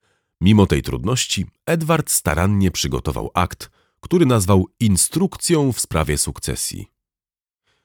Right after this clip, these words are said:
Metodycznie dążąc do pozbawienia katolickiej siostry praw do tronu,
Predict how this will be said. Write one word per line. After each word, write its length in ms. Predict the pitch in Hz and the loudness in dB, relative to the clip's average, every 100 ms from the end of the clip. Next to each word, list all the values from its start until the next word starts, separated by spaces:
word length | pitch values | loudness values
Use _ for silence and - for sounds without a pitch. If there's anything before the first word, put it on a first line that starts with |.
| _ _ - | _ _ 0
Metodycznie 760 | 92 - 107 107 190 - 180 | 2 4 2 2 -2 0 0
dążąc 560 | 82 110 117 104 92 76 | 2 2 4 2 0 -2
do 100 | 80 | -2
pozbawienia 520 | 78 69 67 78 73 | -2 -2 -2 -2 -2
katolickiej 560 | 64 62 67 - 65 62 | -4 -6 -8 -6 -4 -4
siostry 380 | 73 - - | -4 -6 -10
praw 220 | - 53 58 | -8 -8 -10
do 120 | - | -4
tronu, 380 | 110 80 62 | 0 0 -2